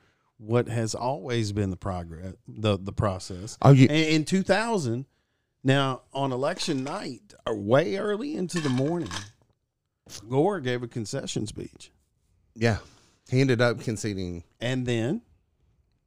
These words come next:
Speaker 1: he
Speaker 2: Re-, rescinded.
Speaker 1: Rescinded.
Speaker 2: Because they
Speaker 1: Said,
Speaker 2: found some
Speaker 1: said
Speaker 2: irregularity.
Speaker 1: concession,
Speaker 2: There's
Speaker 1: yeah.
Speaker 2: some
Speaker 1: Well,
Speaker 2: irregularities going on in this precinct.
Speaker 1: Florida, Florida ended up being too close to call, and it was gonna swing the election.
Speaker 2: Mm-hmm.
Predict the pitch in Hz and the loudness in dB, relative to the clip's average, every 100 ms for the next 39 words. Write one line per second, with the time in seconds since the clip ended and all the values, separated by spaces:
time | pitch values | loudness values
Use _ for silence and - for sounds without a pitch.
0 | _ _ 110 101 - _ _ _ _ _ | _ _ -2 -2 -4 _ _ _ _ _
1 | _ _ 110 101 92 - 98 95 - 117 | _ _ -2 0 0 -2 0 2 4 6
2 | 98 85 95 110 - 151 214 202 110 90 | 6 2 -4 -6 -2 2 4 4 0 0
3 | 113 120 110 120 135 120 113 120 135 143 | 2 4 6 6 6 8 8 6 6 8
4 | 123 131 135 131 127 135 139 165 175 98 | 10 10 12 10 8 10 10 10 8 4
5 | 107 123 127 147 147 151 165 135 131 135 | 6 6 8 6 6 8 8 10 10 8
6 | 135 139 135 139 139 143 131 131 127 151 | 6 6 6 4 2 4 4 4 4 2
7 | 156 131 123 117 - - 127 117 127 139 | 2 2 2 0 -6 0 0 0 2 6
8 | 139 151 - - 123 135 135 131 127 127 | 6 6 0 -2 0 2 0 0 -2 -2
9 | 123 127 120 127 113 123 117 - 110 113 | -2 -4 -2 -6 -4 -4 -4 -2 0 2
10 | 147 101 120 110 110 113 107 110 113 123 | 2 2 2 4 2 0 -2 -2 -2 -4
11 | 147 - - - 95 95 98 | -6 -10 -12 -14 -8 -6 -4